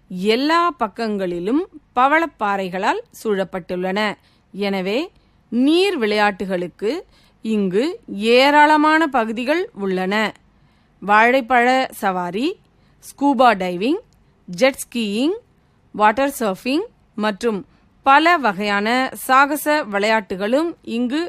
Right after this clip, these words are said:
விளையாடப்படுகின்றன. ஒவ்வொரு கடற்கரையிலும் சாப்பிடுவதற்கும் குடிப்பதற்கும் பல உணவகங்கள் உள்ளன. மீன்களை விரும்பி சாப்பிடுபவர்கள் இங்கு வரும்போது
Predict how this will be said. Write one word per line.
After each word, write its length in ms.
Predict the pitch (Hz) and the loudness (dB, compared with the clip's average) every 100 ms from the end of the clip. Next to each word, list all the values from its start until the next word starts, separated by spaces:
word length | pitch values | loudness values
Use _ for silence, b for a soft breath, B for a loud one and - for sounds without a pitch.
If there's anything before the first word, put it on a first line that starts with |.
| - | -6
விளையாடப்படுகின்றன. 1040 | 208 220 226 233 233 196 180 185 180 185 214 196 _ _ _ _ _ _ - | -4 0 2 0 -4 -6 -6 -6 -6 -4 -4 -4 _ _ _ _ _ _ -4
ஒவ்வொரு 460 | 247 294 311 370 381 370 | 4 4 6 2 2 0
கடற்கரையிலும் 840 | 240 214 226 220 196 185 175 254 381 - - | 0 2 2 0 -4 -4 -4 -2 -2 -6 -8
சாப்பிடுவதற்கும் 1000 | - 240 269 277 247 208 180 - 233 330 311 | 2 4 4 0 -2 -2 -4 -6 -4 -4 -4
குடிப்பதற்கும் 760 | - 240 233 233 185 170 220 277 440 b b _ - | -8 -4 -4 -4 -4 -6 -4 -4 -6 b b _ 2
பல 200 | 226 277 339 - 185 | 4 4 2 -2 -6
உணவகங்கள் 680 | 208 247 262 262 262 262 294 | -4 -2 0 0 0 0 -2
உள்ளன. 340 | 202 190 180 190 208 185 b b b b | -2 -4 -4 -2 -4 -6 b b b b
மீன்களை 640 | 226 294 349 359 330 330 339 | 0 2 2 2 2 2 0
விரும்பி 400 | 269 226 269 277 277 | -2 -2 0 0 -2
சாப்பிடுபவர்கள் 960 | - 202 190 208 196 190 175 156 208 339 - _ | -2 -2 -2 -6 -4 -4 -6 -4 -4 -4 -8 _
இங்கு 300 | 226 220 190 | -6 -4 -4
வரும்போது 600 | 175 180 185 175 160 196 | -4 -6 -8 -8 -6 -6